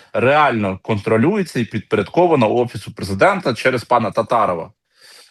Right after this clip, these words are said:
І Андрій Єрмак прекрасно знав в той же день цієї постанови,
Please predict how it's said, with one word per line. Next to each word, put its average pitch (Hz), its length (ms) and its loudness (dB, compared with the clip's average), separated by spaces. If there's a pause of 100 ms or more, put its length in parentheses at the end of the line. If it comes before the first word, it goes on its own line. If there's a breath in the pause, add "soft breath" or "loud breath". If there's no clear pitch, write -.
(160 soft breath)
І 123 120 0
Андрій 123 280 -2
Єрмак 160 400 0
прекрасно 123 720 -2
знав 127 420 0
в - 140 -18
той 143 240 0
же 104 140 -4
день 92 360 -2
цієї 98 400 -4
постанови, 143 680 0